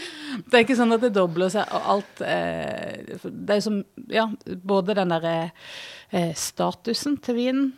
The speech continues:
etterspørselen etter vinen, eh, kostnader knyttet til produksjonen.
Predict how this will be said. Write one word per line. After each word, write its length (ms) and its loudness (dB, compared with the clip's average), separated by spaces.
etterspørselen 1080 -4
etter 240 -6
vinen, 460 0
eh, 640 -2
kostnader 760 -6
knyttet 400 -10
til 80 -14
produksjonen. 960 -2